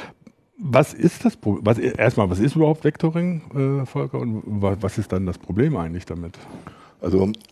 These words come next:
Speaker 2: einfach gesagt, ist, ist Vectoring ein technisches Verfahren, wo, ähm, auf dem letzten Meter, also auf der Kupferdoppelader zum, zum Haushalt, zum, zum Endkunden,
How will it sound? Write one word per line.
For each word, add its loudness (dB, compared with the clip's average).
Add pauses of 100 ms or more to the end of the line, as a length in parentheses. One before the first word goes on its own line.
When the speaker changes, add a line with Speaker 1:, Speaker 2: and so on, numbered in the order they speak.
(180)
Speaker 2:
einfach 2
gesagt, 4
ist, -8
ist -4
Vectoring 4
ein 0
technisches -6
Verfahren, 0
wo, 0
ähm, 0 (300)
auf -6
dem 2
letzten 2
Meter, 4
also 2
auf 0
der -4
Kupferdoppelader 0
zum, -8
zum -6
Haushalt, 2 (320)
zum, -6
zum -6
Endkunden, -4